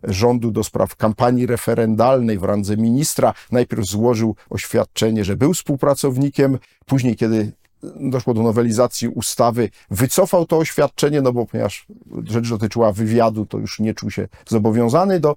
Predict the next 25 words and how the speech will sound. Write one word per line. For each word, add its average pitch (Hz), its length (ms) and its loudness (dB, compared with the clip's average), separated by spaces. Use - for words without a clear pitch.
stwierdzania, 151 600 0
że 143 80 0
był, 175 160 2
no 147 80 2
a 135 40 4
później, 160 300 0
kiedy 143 180 0
znowu 143 260 0
Trybunał 127 440 0
uchylił, 139 320 -2
ponownie 127 460 2
składał 120 440 0
oświadczenie, 110 680 0
e, 117 160 2
że 107 200 0
jednak 110 360 0
był, 110 280 2
e, 101 140 -2
współpracownikiem, 101 920 -2
e, - 40 -2
e, 104 920 -2
wywiadu 113 580 0
P 101 200 0
R 104 80 -2
L. 78 200 -4